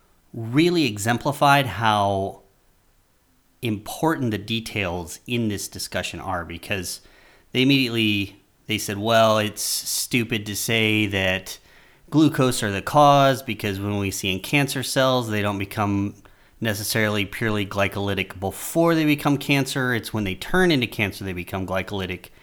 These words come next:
And he gave all these studies. And essentially what he did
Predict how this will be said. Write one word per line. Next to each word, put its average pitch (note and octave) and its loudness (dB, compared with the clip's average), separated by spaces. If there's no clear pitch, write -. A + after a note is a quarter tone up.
And A2+ 2
he A2 2
gave A2 2
all A2 4
these G2+ -2
studies. F#2 -4
And B2 -2
essentially E3+ 0
what A2+ 0
he G#2 -6
did G2+ 0